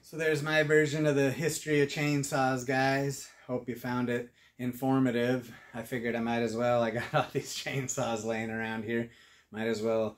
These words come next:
get some use out of 'em, do some educational stuff with 'em.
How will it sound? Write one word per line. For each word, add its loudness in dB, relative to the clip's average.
get -8
some -2
use 0
out -2
of -4
'em, 0
do -2
some -8
educational -6
stuff -8
with -8
'em. -6